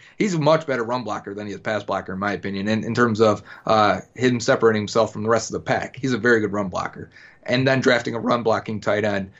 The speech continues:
also strengthens, strengthens that. So, in my opinion, they really have leaned on Mixon in, in with this draft. They really, they really gave every opportunity for John Ross to show himself. And then we'll get into twenty eighteen when we, when we review this also.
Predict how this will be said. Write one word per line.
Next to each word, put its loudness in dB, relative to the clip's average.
also 2
strengthens, -8
strengthens -2
that. -6
So, 2
in -2
my 4
opinion, 0
they -2
really 2
have -4
leaned -2
on -2
Mixon -4
in, -2
in -2
with 4
this 2
draft. 4
They 4
really, 4
they 0
really 4
gave 4
every 4
opportunity 0
for -6
John 0
Ross -2
to -10
show -2
himself. 0
And 2
then 2
we'll 6
get 4
into 0
twenty 0
eighteen 0
when -2
we, 0
when -2
we 2
review 2
this 4
also. 4